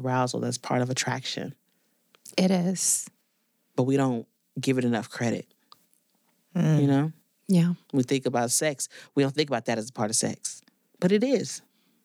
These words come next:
Speaker 1: 'Cause if I don't even like you, we can't get to the sex.
Speaker 3: Right.
Speaker 2: You're right.
Speaker 3: You're dismantling that connection.
Speaker 2: Yes.
Speaker 1: It's like,
Speaker 3: So
Speaker 1: ah! <laughs>
Speaker 3: and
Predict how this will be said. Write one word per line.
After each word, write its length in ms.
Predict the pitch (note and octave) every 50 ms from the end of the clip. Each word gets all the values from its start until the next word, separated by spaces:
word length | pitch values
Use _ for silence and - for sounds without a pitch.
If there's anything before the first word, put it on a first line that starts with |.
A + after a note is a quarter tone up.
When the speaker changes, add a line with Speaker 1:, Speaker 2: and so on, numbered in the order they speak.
| _ _ _
Speaker 1:
'Cause 160 | - D#3 D3
if 60 | D#3
I 40 | F#3
don't 100 | G3+ G#3+
even 120 | G3+ E3+ D3
like 240 | E3 B3 C#4+ C4
you, 140 | A3+ G#3 G#3
we 100 | A3+ B3
can't 220 | - A#3+ A#3 G#3+ G#3
get 140 | C4+ C4
to 80 | - A3
the 60 | G3
sex. 480 | F3 - C4+ D4 C#4+ C4 - - - -
Speaker 3:
Right. 160 | F3+ E3 G#3+ G3+
Speaker 2:
You're 140 | G#3+ G3+ G#3
right. 300 | G#3+ G#3 B3 D4 B3 F3+
Speaker 3:
You're 120 | F3+ D#3+
dismantling 720 | - D3+ D3+ C#3+ D#3 C#3+ C#3 C#3 C#3 C#3 D3 C#3+ C#3+ D3 C#3
that 140 | C3+ B2 -
connection. 420 | - D3 C#3+ D#3 D3+ - G#3 F3+ E3
Speaker 2:
Yes. 200 | G3+ A#3+ C#4 B3
Speaker 1:
It's 80 | G3 -
like, 140 | G3+ G3 -
Speaker 3:
So 240 | F3 D3+ D3+ F3 B3
Speaker 1:
ah! 240 | - - - - - C#5+ C5+ C5 C5 A#4+ A4+ A#4 A4 F#4+ G#4 D#5+
<laughs> 20 |
Speaker 3:
and 200 | - B3+ C#4 -